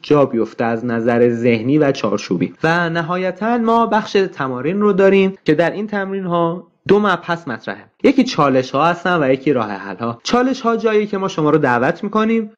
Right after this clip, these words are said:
تا یک مسئله رو که خودمون پیش روتون می‌ذاریم بهش فکر بکنید، بررسی و تجزیه تحلیلش بکنید و نهایتاً یه چیزی مثل پروپوزال رو یا یک حداقل چارچوبی رو ازش داشته باشید داخل ذهن خودتون تا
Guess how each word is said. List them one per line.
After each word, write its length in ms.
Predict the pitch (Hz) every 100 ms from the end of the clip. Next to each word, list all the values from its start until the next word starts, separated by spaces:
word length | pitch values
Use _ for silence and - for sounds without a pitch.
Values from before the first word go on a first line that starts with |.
| _ _
تا 280 | 175 185 185
یک 400 | 190 208 - -
مسئله 640 | 127 123 - 135 127 151 180
رو 120 | 190
که 160 | 175
خودمون 340 | 127 160 156 123
پیش 220 | 135 127
روتون 280 | 127 123 131
می‌ذاریم 460 | 131 131 135 180
بهش 340 | 165 143 151 -
فکر 260 | 156 160
بکنید، 460 | - 180 190 196 190
بررسی 460 | 131 127 123 123 156
و 40 |
تجزیه 400 | 160 127 123 123
تحلیلش 480 | 123 117 135 196 202
بکنید 520 | 180 175 180 170 170 -
و 100 | 185
نهایتاً 500 | 226 226 240 233 240
یه 140 | 240
چیزی 520 | 226 226 202 214 208 - -
مثل 300 | 180 170 180
پروپوزال 760 | 170 151 147 147 139 160 175
رو 280 | 165 151 147
یا 400 | 135 127 127 120 -
یک 280 | 196 190
حداقل 420 | 170 156 160 156 185
چارچوبی 560 | - 165 156 196 185
رو 80 | 190
ازش 280 | 156 147 170
داشته 340 | - - -
باشید 280 | 185 208 214
داخل 320 | 214 202 208
ذهن 300 | 196 202 202
خودتون 600 | 196 196 185 180 202 208
تا 500 | - 151 151 147 147